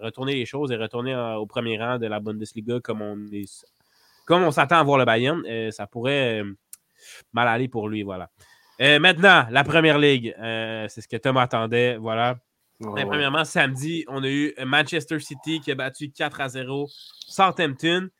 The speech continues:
Speaker 1: Quinzième but d'Erling Haaland en Première Ligue, donc, euh, c'est tout. C'est tout ce que j'avais à dire. Voilà. Euh, City qui continue s-, sur sa, sa lignée. Toujours, euh, toujours pas premier de pre-, de Première Ligue parce qu'on sait qui est premier de Première Ligue, voilà.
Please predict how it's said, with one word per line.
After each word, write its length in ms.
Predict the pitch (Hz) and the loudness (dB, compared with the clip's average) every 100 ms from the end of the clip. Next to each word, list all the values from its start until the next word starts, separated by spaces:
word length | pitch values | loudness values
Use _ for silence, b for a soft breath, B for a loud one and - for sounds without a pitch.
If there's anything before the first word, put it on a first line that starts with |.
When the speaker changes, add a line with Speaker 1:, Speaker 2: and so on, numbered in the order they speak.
| _ _ _ _ | _ _ _ _
Speaker 1:
Quinzième 500 | 202 196 135 139 127 | 0 0 0 -2 -2
but 160 | 151 | -4
d'Erling 400 | 139 120 127 127 | -2 -2 -2 -2
Haaland 380 | 120 120 127 123 | -2 0 0 0
en 320 | 113 117 113 | -2 0 0
Première 300 | - 123 117 110 | 0 -2 -2 -2
Ligue, 220 | 113 117 | -4 -6
donc, 260 | 104 101 | -10 -10
euh, 260 | 104 101 101 | -8 -8 -8
c'est 140 | 95 101 | -10 -12
tout. 200 | 101 120 _ | -12 -14 _
C'est 260 | - 92 90 | -18 -18 -18
tout 100 | 110 | -20
ce 60 | |
que 60 | 110 | -16
j'avais 160 | 104 98 | -14 -14
à 80 | 95 | -14
dire. 140 | 110 _ b b | -16 _ b b
Voilà. 300 | 95 98 123 _ b b b | -10 -8 -8 _ b b b
Euh, 1080 | 110 117 117 117 117 113 110 110 110 107 107 | -2 0 2 2 0 0 -2 -2 -4 -4 -8
City 380 | - 117 - 117 | -10 -14 -10 -12
qui 280 | - 113 110 | -10 -14 -10
continue 540 | 120 117 - 120 120 | -6 -8 -8 -6 -6
s-, 220 | 117 - | -6 -12
sur 300 | 104 104 110 | -18 -10 -10
sa, 460 | 104 117 110 104 107 | -8 -6 -4 -4 -6
sa 180 | - 110 | -6 -6
lignée. 540 | 113 113 120 135 156 _ _ _ | -6 -4 0 0 -2 _ _ _
Toujours, 600 | - 147 139 175 196 156 131 - | 0 2 4 6 4 2 -6 -8
euh, 500 | 117 117 113 110 110 | -4 -2 -2 -4 -6
toujours 280 | 107 117 127 | -8 -6 -4
pas 140 | 165 147 | 0 -2
premier 400 | 139 151 196 240 | 2 2 2 -2
de 60 | |
pre-, 380 | - 147 139 135 | -2 0 2 0
de 60 | 117 | -2
Première 300 | 139 139 131 | -4 -4 -2
Ligue 240 | 139 120 | -4 -4
parce 160 | 120 - | -8 -6
qu'on 180 | 117 | -10
sait 220 | 110 190 170 | -4 -4 -4
qui 140 | 143 | -4
est 60 | 127 | -4
premier 280 | 127 131 | -2 -4
de 300 | 127 123 120 | -2 -2 -2
Première 280 | 113 120 113 | -4 -6 -6
Ligue, 200 | 131 175 | -4 -4
voilà. 340 | 123 120 165 | -4 -2 -2